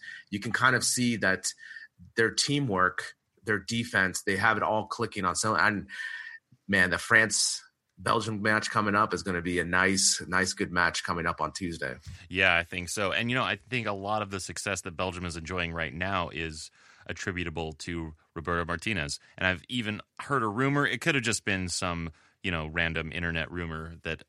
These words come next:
Speaker 2: some, someone threw out, but I've heard a rumor that Spain might be looking to try to bring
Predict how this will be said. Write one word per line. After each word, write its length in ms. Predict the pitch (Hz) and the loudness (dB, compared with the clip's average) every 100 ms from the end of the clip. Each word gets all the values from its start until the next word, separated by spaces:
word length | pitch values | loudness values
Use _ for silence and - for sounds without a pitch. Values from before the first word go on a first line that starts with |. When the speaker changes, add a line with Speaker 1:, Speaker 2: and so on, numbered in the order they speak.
| _ _ _ _ _ | _ _ _ _ _
Speaker 2:
some, 400 | - 98 85 82 - | -6 -4 -6 -8 -6
someone 320 | 101 90 82 | -4 -4 -6
threw 300 | - 90 92 | -4 -2 2
out, 200 | 95 78 | 2 2
but 120 | 85 | 0
I've 160 | 85 - | 0 0
heard 180 | 98 | -4
a 40 | 85 | -4
rumor 360 | 87 82 82 80 | -4 -6 -6 -4
that 260 | 80 78 - - - | -2 -4 -6 -20 -16
Spain 420 | - - 107 101 92 | -10 -2 2 2 2
might 160 | 87 | -2
be 100 | 85 | -2
looking 320 | 85 82 85 | -4 -6 -6
to 60 | 80 | -8
try 240 | - 87 | -2 0
to 60 | 80 | 0
bring 400 | 78 80 80 78 | -2 -4 -4 -8